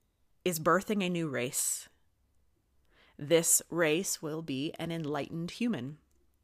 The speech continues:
That is us. That is what we are doing right now. So, uh, part of what we are doing is we are waking up, but it is so that Gaia can evolve. So growth, it's all about the fucking growth. Pain, yep, pain. Growth is painful. We're in all of that story right now.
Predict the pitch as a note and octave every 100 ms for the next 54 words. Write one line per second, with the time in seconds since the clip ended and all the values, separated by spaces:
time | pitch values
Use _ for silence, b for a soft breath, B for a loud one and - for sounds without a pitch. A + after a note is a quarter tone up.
0 | - C3+ F3 G#3+ D4 C3 - - B2 C#3
1 | D3+ D3+ D#3 D3+ D3+ B2+ - - - -
2 | A#2+ - B B - C#3+ C#3 - E3+ E3
3 | E3+ - D#3+ D#3+ D#3 D3+ D3+ D3 E3+ F3
4 | D#3 D3 C#3 C#3+ C3 C3 - C#3+ C3+ C3+
5 | - - C3 C#3 C3 - C#3+ B2+ C3 A2+
6 | - - D3 - C3+ F#2+ C#2+ - - B
7 | B B - D#3 C3+ B2 E3+ C#3 - -
8 | - C#3 C3 B2+ - C3+ - - - -
9 | - - D#3+ A#2+ B2+ - C#3 D#3+ - _
10 | _ - _ _ - E3+ B2+ A#2+ - -
11 | - C3 - - D3+ D#3 A#2+ - B B
12 | - D3+ D#3 D3 C#3+ D3+ C#3 C#3 - -
13 | B2 B2 - - - F#2 F#2+